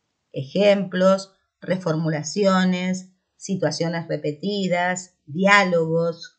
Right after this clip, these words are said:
etcétera. Se debe respetar el vocabulario técnico específico de la asignatura, la estructura e ideas principales del autor o autora, y ser un texto autónomo.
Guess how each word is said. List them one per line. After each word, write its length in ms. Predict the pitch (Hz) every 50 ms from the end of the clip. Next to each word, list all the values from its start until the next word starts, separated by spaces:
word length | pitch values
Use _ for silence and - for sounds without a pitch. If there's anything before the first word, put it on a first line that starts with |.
| _ _ -
etcétera. 760 | - - - - - 262 233 - - 220 151 139 143 147 131 - _ _ _ _ _ _ _ _ _ _ _ _ _
Se 220 | - - - 180
debe 420 | 165 180 190 196 196 196 - - -
respetar 600 | - - 160 156 156 - - 165 156 - 208 240
el 140 | 254 262 247
vocabulario 800 | 214 208 196 190 185 180 175 170 170 175 170 165 170 165 160 160
técnico 420 | - 165 170 175 175 165 156 - 170
específico 760 | 165 165 - - 151 156 - 196 190 185 185 180 - - 165
de 140 | 160 156 156
la 80 | 156 151
asignatura, 1080 | 151 - - 147 151 156 151 143 147 - 233 240 226 196 185 190 190 196 196 190 - _ _ _ _ -
la 140 | 156 156
estructura 840 | 147 143 - - 143 147 147 147 _ - 202 214 202 196 190 180 170
e 80 | 160
ideas 320 | 165 160 170 175 180 165 - -
principales 960 | - 151 156 160 156 - 151 147 - - 180 185 175 170 165 160 - -
del 180 | - 160 156 151
autor 680 | 151 151 151 147 - 170 170 170 170 165 160 - _ _ -
o 120 | 147 156
autora, 800 | 151 151 156 151 139 - 202 240 247 214 185 185 185 202 208 208 _ _ _ _ _ _ _ _ _ _ _
y 120 | - 294
ser 500 | 294 - - 320 302 285 294 302 294 - -
un 260 | - 320 302 262 247
texto 420 | - 254 240 233 - - - 214 208
autónomo. 880 | 196 185 180 175 - - 170 160 151 151 147 147 151 143 143 143 139